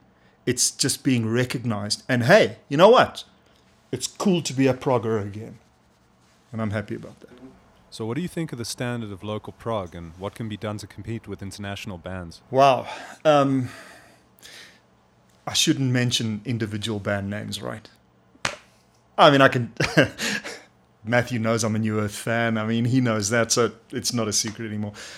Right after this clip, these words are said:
Speaker 1: There, there, there seems to be, there seems to be a hell of a lot happening on the, on, on the local prog scene. Um, this very website that you guys have created here, and I commend you for it and I congratulate you for it,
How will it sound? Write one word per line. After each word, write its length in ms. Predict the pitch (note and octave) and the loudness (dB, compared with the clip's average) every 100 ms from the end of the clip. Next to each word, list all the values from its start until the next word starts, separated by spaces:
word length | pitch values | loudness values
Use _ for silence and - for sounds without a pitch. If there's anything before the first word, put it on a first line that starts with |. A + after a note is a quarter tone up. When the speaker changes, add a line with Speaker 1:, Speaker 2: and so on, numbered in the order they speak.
| - | -2
Speaker 1:
There, 200 | - C#3 - - - | 2 2 0 -10 0
there, 200 | D3+ D#3+ | 2 6
there 160 | D#3 D3+ | 6 8
seems 300 | F3 D#3+ - | 6 4 2
to 80 | C3+ | 2
be, 280 | C3+ A#2 - - - | 0 0 -6 -20 0
there 100 | C#3 | 4
seems 260 | C#3 E3 C#3 | 6 4 2
to 60 | B2+ | 2
be 60 | |
a 100 | B2 | 2
hell 160 | A#2+ A#2 | 4 2
of 60 | |
a 60 | A2 | 2
lot 260 | A2 A2 - _ _ _ _ _ _ _ _ _ - | 0 -2 -6 _ _ _ _ _ _ _ _ _ -6
happening 500 | G#2 G#2+ A2+ A2 G#2 | -4 -4 -4 -4 -4
on 140 | G2 | -6
the, 220 | G2+ - - - _ _ _ _ _ - - | -8 -12 -18 -20 _ _ _ _ _ -20 -14
on, 400 | G3 - A#2+ A2+ | -10 -2 -2 0
on 140 | B2+ | -2
the 60 | A2+ | 0
local 320 | A2+ A2 B2 | 0 0 -2
prog 320 | - A#2+ A2 | -4 -2 0
scene. 460 | - B2 A2+ A2+ A2 - - - | 0 0 0 0 -4 -12 -18 -10
Um, 360 | A#2+ G#2+ G#2 - _ _ _ _ | -6 -6 -8 -10 _ _ _ _
this 340 | A2 C#3 F3 - | 4 8 8 6
very 300 | B2+ C3+ A#2 | 6 6 6
website 560 | A2+ A#2 - F2+ A2+ - _ _ _ | 2 2 0 -4 -10 -20 _ _ _
that 160 | A2+ G#2 | -10 -6
you 60 | |
guys 200 | A2 A2 | -2 -2
have 80 | G2+ | -2
created 320 | - A2+ A2 | -6 -6 -6
here, 140 | - G#2 | -6 -6
and 260 | G#2 G#2 - | -4 -6 -8
I 40 | |
commend 420 | A#2 B2 B2 B2+ A2+ | -4 0 2 2 0
you 80 | |
for 180 | G2+ A2 | -6 -8
it 60 | G2+ | -8
and 80 | G#2 | -12
I 40 | |
congratulate 720 | - G#2+ B2 B2 - A2+ G#2 | -10 -2 0 0 -4 -8 -10
you 80 | - | -12
for 200 | A2+ A2 | -14 -16
it, 120 | - | -18